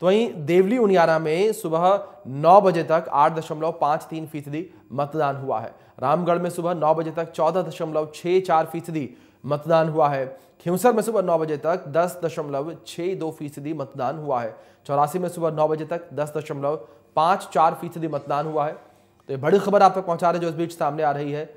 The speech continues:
मतदान को लेकर। तो नौ बजे तक के आंकड़े जो है निकल कर सामने आए हैं, जिस तरीके से, आ, सात सीटों पर उपचुनाव जारी है, सात सीटों पर मतदाता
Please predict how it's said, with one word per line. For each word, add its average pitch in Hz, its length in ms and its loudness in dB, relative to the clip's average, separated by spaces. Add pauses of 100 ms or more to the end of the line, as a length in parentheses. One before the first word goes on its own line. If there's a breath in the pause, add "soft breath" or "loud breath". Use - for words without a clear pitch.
(400 soft breath)
मतदान 156 440 0
को 160 120 -4
लेकर। 143 280 -2
तो 156 140 -6
नौ 151 300 2
बजे 156 180 -2
तक 156 200 -8
के 160 100 -6
आंकड़े 147 460 0
जो 165 100 0
है 139 100 -2
निकल 147 200 -4
कर 151 120 -8
सामने 143 340 -4
आए 156 120 0
हैं, 165 100 -4
जिस 143 140 -10
तरीके 139 300 -8
से, 175 400 -6 (340 loud breath)
आ, 135 200 0
सात 175 680 4
सीटों 175 380 -6
पर 170 200 -2
उपचुनाव 165 800 -2
जारी 139 280 -2
है, 170 140 -2
सात 185 460 4
सीटों 165 220 -6
पर 160 260 -2 (380 loud breath)
मतदाता 170 560 2